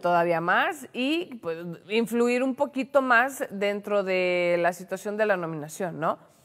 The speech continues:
La verdad es que la, la, la, la producción está jugando sus cartas,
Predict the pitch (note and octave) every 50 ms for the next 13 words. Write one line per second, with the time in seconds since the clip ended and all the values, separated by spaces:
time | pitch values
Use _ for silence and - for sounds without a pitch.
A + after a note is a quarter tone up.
0 | _ _ _ _ _ _ F#3 F#3+ G#3 G#3+ G#3 G3+ G3+ G3+ G#3 G#3+ A3 A3+ C4+ C4
1 | - - D#4 D#4 D4 A#3+ G#3+ A3 E3+ F#3+ F#3+ F#3 F#3 F3+ F3+ F3+ F3+ F3 E3+ E3+
2 | - - F#3 F#3+ F#3 F3+ F3 F3 F3 E3+ E3+ E3+ E3 D#3+ D#3+ D#3+ D#3+ D#3+ D#3+ D#3+
3 | D#3 D#3 D#3 D#3 D#3+ E3 E3+ - _ _ _ _ _ _ _ - F#3+ G3 F#3+ -
4 | G#3 G#3 G3 G3 G3 - - A#3 B3 C4 D4 F#4+ A#4+ C5 - _ _ _ _ _
5 | _ _ _ _ _ _ _ _ _ _ _ _ F#3+ G3 F3+ - - G3+ G3 G3+
6 | G#3+ A3 G#3+ - - - G3+ F3+ E3+ F#3 F#3 F#3 F3+ G#3 G3 - - F3 - -
7 | G3 F#3+ F#3+ G3 - A#3+ C4+ C#4+ - - -